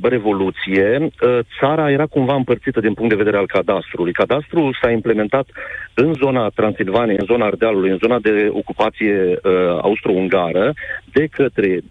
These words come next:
uh, împărații austro-ungari, iar în vechiul regat se folosea acel registru de inscripțiuni și transcripțiuni. Um, în, uh,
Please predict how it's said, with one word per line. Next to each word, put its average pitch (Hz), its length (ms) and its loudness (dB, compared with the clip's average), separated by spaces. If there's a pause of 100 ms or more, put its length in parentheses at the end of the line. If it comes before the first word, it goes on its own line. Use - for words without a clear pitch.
(140)
uh, 98 120 2 (180)
împărații 107 480 0
austro-ungari, 98 580 0
iar 156 160 2
în 113 400 0
vechiul 139 260 0
regat 127 400 0
se 156 80 0
folosea 143 440 -2
acel 135 360 0
registru 127 440 -2
de 117 260 0 (320)
inscripțiuni 127 600 -2
și 123 100 -4
transcripțiuni. 98 840 -4 (520)
Um, 101 560 0 (720)
în, 160 360 2
uh, 156 560 0